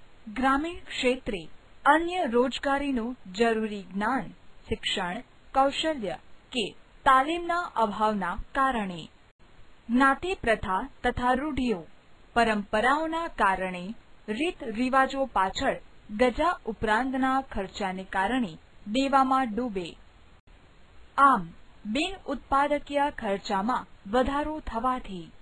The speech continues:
નિરક્ષરતાનું પ્રમાણ વધુ હોવાથી શોષણ અને અન્યાયનો ભોગ બને છે, તેમજ સરકારી યોજનાઓની માહિતીના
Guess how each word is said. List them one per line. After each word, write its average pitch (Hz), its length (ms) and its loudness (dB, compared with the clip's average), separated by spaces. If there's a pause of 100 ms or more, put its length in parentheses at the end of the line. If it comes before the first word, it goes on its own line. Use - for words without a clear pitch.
(1000)
નિરક્ષરતાનું 302 1080 2
પ્રમાણ 196 580 -2 (240)
વધુ 254 320 2
હોવાથી 220 640 0 (420)
શોષણ 294 460 -4 (420)
અને 202 320 0 (100)
અન્યાયનો 302 680 2
ભોગ 196 380 0
બને 220 400 0
છે, 170 320 -8 (440)
તેમજ 185 400 0 (420)
સરકારી 330 680 0
યોજનાઓની 240 680 0
માહિતીના 185 800 -4